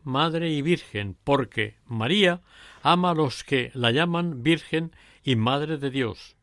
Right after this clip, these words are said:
y pronuncian delante de ella el nombre bendito de su Hijo Jesús. Pues, decía el santo, con estas palabras se da brevemente toda la alabanza posible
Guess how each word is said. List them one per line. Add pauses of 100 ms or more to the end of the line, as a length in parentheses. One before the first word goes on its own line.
(360)
y
pronuncian
delante
de
ella (480)
el
nombre
bendito
de
su
Hijo
Jesús. (2250)
Pues,
decía
el
santo, (480)
con
estas
palabras (320)
se
da
brevemente
toda
la
alabanza
posible